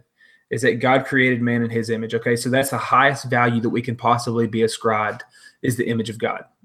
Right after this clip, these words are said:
All right, so we have infinite value in that, in that moment, in that point.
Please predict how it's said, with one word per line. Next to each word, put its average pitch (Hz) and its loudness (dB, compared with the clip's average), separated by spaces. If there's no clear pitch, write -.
All 123 0
right, 120 0
so 117 2
we 127 2
have 127 2
infinite 143 0
value 117 2
in 117 2
that, 117 2
in 117 2
that 120 2
moment, 110 0
in 117 -2
that 117 -2
point. 110 -6